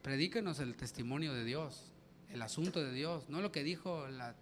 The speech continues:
psicóloga, socióloga, la antropóloga, quién sabe cuál. Es el designio de Dios.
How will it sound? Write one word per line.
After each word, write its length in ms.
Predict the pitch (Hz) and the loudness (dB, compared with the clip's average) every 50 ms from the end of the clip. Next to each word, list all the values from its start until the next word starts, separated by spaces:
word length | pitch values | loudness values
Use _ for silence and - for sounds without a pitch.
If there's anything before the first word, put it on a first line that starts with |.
| - - - | -18 -14 -10
psicóloga, 580 | - 113 - - 135 156 170 170 151 139 131 | -10 -8 -6 -4 -2 -2 0 0 0 -2 -2
socióloga, 600 | 117 127 120 113 135 143 160 175 165 143 131 127 | -4 -6 -6 -4 -2 -2 0 0 -2 -2 -2 -4
la 260 | 123 117 117 117 110 - - - - - | -2 -2 -2 -4 -4 -6 -10 -16 -8 -4
antropóloga, 840 | - 123 123 - 120 117 - - 135 156 165 165 151 139 123 120 - | -4 -4 -4 -4 -6 -6 -4 0 2 2 4 4 2 2 0 -2 -4
quién 160 | - 151 143 | -6 -4 0
sabe 200 | 160 156 147 139 | 0 0 0 0
cuál. 300 | - 151 175 190 170 123 - - - - - - - - - | 0 0 2 2 0 -2 -6 -12 -18 -20 -20 -20 -14 -6 -4
Es 140 | 147 151 190 | 0 2 4
el 100 | 214 196 | 4 6
designio 560 | 170 151 - - 196 226 233 269 285 262 196 | 4 4 4 4 4 4 6 4 4 6 4
de 100 | 156 139 | 4 4
Dios. 440 | 139 143 127 113 107 - - - | 2 2 0 0 -4 -6 -10 -14